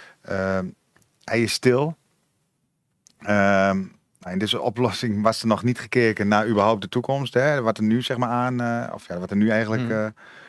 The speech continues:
Speaker 1: relevant is ten aanzien van geluid. Want dan zouden we, weet ik ook zeker, dat daar misschien ook nog wel een uitdagingje zou kunnen zijn in bepaalde situaties. Eh, het toestel is geplaatst in de, in de tuin en deels ook op garagedaken bij de twee andere kappers. Ehm,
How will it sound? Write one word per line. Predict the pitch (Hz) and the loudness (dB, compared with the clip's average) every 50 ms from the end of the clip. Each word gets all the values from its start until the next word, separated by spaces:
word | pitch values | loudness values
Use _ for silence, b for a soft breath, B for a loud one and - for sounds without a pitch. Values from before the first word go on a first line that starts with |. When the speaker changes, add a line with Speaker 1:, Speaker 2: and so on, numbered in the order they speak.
| B B | B B
Speaker 1:
relevant | 113 110 107 110 - 120 120 123 117 | 2 2 2 4 4 2 2 2 0
is | 113 | -4
ten | - - 117 | -4 0 2
aanzien | 113 110 98 - | 2 2 0 -2
van | 107 98 | -6 -4
geluid. | - 104 101 98 107 131 160 - - B B B B B B B B | -2 2 4 4 4 4 0 -4 -8 B B B B B B B B
Want | - 98 95 | -8 0 0
dan | 104 101 | 0 2
zouden | 101 110 107 107 101 101 | 4 2 2 4 2 2
we, | 98 | 2
weet | 107 104 | 2 0
ik | 107 - | 0 -2
ook | 113 104 - | -4 -6 -2
zeker, | - 117 110 107 101 101 | 0 2 2 2 2 2
dat | 92 98 92 - - | 0 0 -2 -2 -12
daar | - - - 104 104 | -8 -2 0 0 0
misschien | 101 95 - - 101 | 0 -2 -4 -6 -6
ook | 95 117 | -4 -4
nog | 127 113 | -4 0
wel | 113 117 120 117 | 2 2 2 2
een | 120 113 110 - _ _ _ _ | -2 -4 -4 -6 _ _ _ _
uitdagingje | 120 120 117 113 120 117 113 107 107 104 98 110 107 | 0 0 2 4 4 4 4 2 0 -2 -4 -6 -2
zou | 92 110 110 104 | 0 0 -2 0
kunnen | - 113 104 98 | 0 -2 -2 0
zijn | 92 101 107 117 | 2 2 0 2
in | 120 113 | 0 -2
bepaalde | 113 101 - 113 110 104 | 0 2 2 2 2 0
situaties. | - - - 110 110 107 110 110 101 - 117 123 127 - - B B B B B B B B B B B B | -4 -8 -6 -2 0 0 0 0 -2 -4 -10 -10 -10 -12 -16 B B B B B B B B B B B B
Eh, | - 101 | -2 0
het | 104 104 101 - | 0 0 0 0
toestel | 147 135 - 135 127 120 | -2 0 2 4 4 4
is | 113 - | 2 0
geplaatst | - - - _ 127 127 120 120 120 113 - - - 117 | -6 -10 -4 _ 2 4 4 4 2 0 -2 -6 -4 0
in | 107 | 2
de, | 104 104 101 101 101 101 | 4 4 4 4 2 2
in | 104 107 | 0 -2
de | 98 | -2
tuin | - - 120 123 135 143 135 123 - B B B B B B | 2 2 2 2 2 0 -2 -4 -6 B B B B B B
en | - 110 113 113 | -4 -2 0 2
deels | 107 123 127 123 110 - | 4 4 4 4 2 0
ook | 123 110 - | -2 -4 -4
op | 104 - | -6 -2
garagedaken | - 101 98 104 120 131 131 127 127 123 123 131 139 135 | 2 2 2 4 2 0 0 0 2 2 2 2 0 -2
bij | 131 131 | -4 -4
de | 127 | -4
twee | - - 131 127 123 | -2 -2 0 0 0
andere | 120 120 123 120 117 | 0 0 -2 -2 -2
kappers. | - - 120 117 - 135 143 - - - - B B B B B B B B B B B B | 0 -2 -2 0 -2 -4 -4 -4 -10 -12 -16 B B B B B B B B B B B B
Ehm, | - - 104 104 101 101 101 98 | -8 -4 -2 0 0 0 0 0